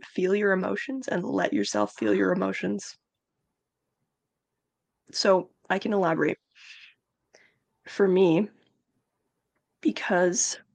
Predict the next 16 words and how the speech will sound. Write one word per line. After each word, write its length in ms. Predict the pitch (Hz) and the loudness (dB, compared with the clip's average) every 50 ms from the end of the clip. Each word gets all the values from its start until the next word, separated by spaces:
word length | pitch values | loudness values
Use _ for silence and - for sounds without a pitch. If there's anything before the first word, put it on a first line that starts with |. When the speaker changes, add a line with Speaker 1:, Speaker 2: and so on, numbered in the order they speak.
| _ _ _ _ - | _ _ _ _ -8
Speaker 1:
my 180 | - 196 190 180 | -4 -4 -2 -2
self-worth 720 | 185 - 185 170 170 175 - - 170 165 156 175 - - - _ _ _ _ _ _ _ _ | -2 -2 -2 -2 -2 -2 -4 -2 0 0 0 -2 -4 -8 -16 _ _ _ _ _ _ _ _
is 400 | - 185 160 160 160 - - - | -2 0 0 -2 -2 -6 -8 -10
completely 560 | - - - 202 190 - - 170 147 156 170 175 | -8 -6 -6 -6 -4 -2 -2 -2 0 0 0 0
dependent 440 | 165 - - - 160 165 160 156 - - | -2 -4 -4 -4 -4 -2 -2 -4 -4 -4
on 360 | 170 170 151 156 160 156 160 | -4 -2 -2 0 -2 -2 -2
how 280 | - - - 156 151 | -2 -2 -2 -2 -2
collected 540 | 156 - - - 170 160 165 - - - 160 | -2 -4 -4 -2 -2 -2 -2 -4 -4 -2 -2
I 100 | 156 156 | 0 0
am, 320 | 156 143 151 160 208 196 - _ _ _ _ _ _ _ _ _ _ _ - - _ _ _ _ _ _ _ _ - | -2 -4 -4 -4 -4 -4 -6 _ _ _ _ _ _ _ _ _ _ _ -20 -20 _ _ _ _ _ _ _ _ 0
um, 640 | 180 180 175 170 160 165 175 165 175 190 196 202 - _ _ _ _ _ - - _ _ - | 2 2 4 4 2 2 0 -2 -2 -4 -4 -6 -10 _ _ _ _ _ -20 -20 _ _ -6
I 260 | - 175 180 180 180 | -4 -2 -2 -2 -2
stuff 420 | - - - - 185 180 185 - | -2 -2 2 2 2 2 2 0
my 100 | 196 185 | -2 0
emotions 480 | 180 175 165 165 170 - - 180 175 - | 0 0 0 0 0 -2 -2 -4 -6 -4
down. 320 | - - 160 - - 190 | -2 -2 -2 -2 -2 -6